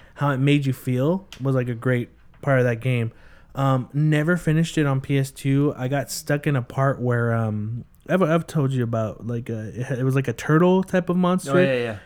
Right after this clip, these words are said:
Speaker 1: And at first I thought you had to shoot its feet, but, um,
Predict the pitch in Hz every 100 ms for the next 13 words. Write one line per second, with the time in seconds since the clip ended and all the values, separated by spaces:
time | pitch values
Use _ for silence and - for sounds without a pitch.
0 | - 151 147 139 - 202 170 165 151 156
1 | 147 131 - - 156 156 - 135 135 -
2 | - - 190 170 - - 131 123 120 -
3 | 123 123 120 117 113